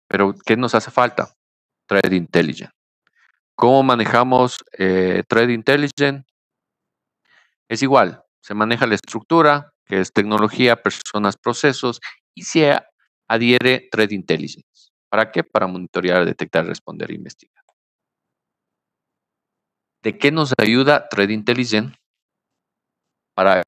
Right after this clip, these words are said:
qué? Para los pasos que usa un atacante. Nosotros ya sabemos, ya monitoreamos, nos llega toda la información en tier uno, tier dos.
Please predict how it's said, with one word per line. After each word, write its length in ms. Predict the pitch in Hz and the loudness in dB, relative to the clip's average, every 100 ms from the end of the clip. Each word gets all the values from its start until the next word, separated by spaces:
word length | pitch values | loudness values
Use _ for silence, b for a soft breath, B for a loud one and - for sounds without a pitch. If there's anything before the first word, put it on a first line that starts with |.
| - - | -8 -2
qué? 360 | 110 87 - _ _ _ _ | -2 -2 -8 _ _ _ _
Para 200 | 95 101 | 2 2
los 180 | 101 - | 2 2
pasos 400 | 117 127 139 - | 0 2 -4 -2
que 140 | 101 | -2
usa 240 | 101 110 | -2 -4
un 100 | 101 | -4
atacante. 640 | 95 101 - 101 104 - _ _ _ _ _ | -4 -6 -2 -2 -2 -12 _ _ _ _ _
Nosotros 400 | 107 143 156 139 | -4 -2 -2 2
ya 160 | 139 | 0
sabemos, 560 | 135 123 120 110 92 90 | 2 2 2 0 -2 -2
ya 100 | 104 | -2
monitoreamos, 1080 | 120 120 104 101 98 101 101 101 98 95 95 | 0 -4 -2 0 2 2 2 0 0 0 -2
nos 200 | 98 95 | -2 2
llega 160 | 107 | 2
toda 160 | 110 110 | 2 0
la 60 | |
información 720 | 104 - 92 87 - 117 139 160 | 0 -2 -2 -2 0 2 2 0
en 140 | 95 | -10
tier 180 | - 98 | -8 -4
uno, 300 | 98 107 104 | -2 0 -2
tier 180 | 107 92 | -2 -4
dos. 120 | 95 | -4